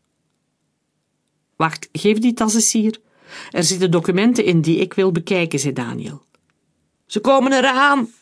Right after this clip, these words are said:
schreeuwde een karabinierwielrijder van op de brug. In de verte klonk gerommel, net een onweer dat dichterbij kroop.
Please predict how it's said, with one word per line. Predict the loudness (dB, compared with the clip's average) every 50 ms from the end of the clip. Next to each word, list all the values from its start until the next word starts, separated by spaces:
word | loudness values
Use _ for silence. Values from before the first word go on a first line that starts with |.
| _ _
schreeuwde | -8 -8 -4 0 0 2 2 0 0 -4
een | -6 -6
karabinierwielrijder | -6 -6 -6 -4 -4 -4 -2 0 2 2 2 2 2 0 2 2 2 0 0 0 0 0 0
van | 0 -2 0
op | -2 -2 -4
de | -6
brug. | -8 -6 -8 -10 -10 -12 -20 _ _ -20 -20 -20 -20 -20 -20 _ _ _
In | _ 0 0
de | 0 2
verte | 0 -2 0 -2 -6
klonk | -4 0 0 0 0 -2 -2
gerommel, | -2 0 0 2 0 0 -2 -4 -4 -4
net | -4 -4 -2 0 0
een | 0 0
onweer | 0 0 0 0 2 2 2 2 2 2
dat | 0 0 0
dichterbij | -2 -4 -6 -6 -10 -8 -4 -4 -4 -4 -4
kroop. | -6 -8 -10 -10 -10 -12 -14 _ -20 -20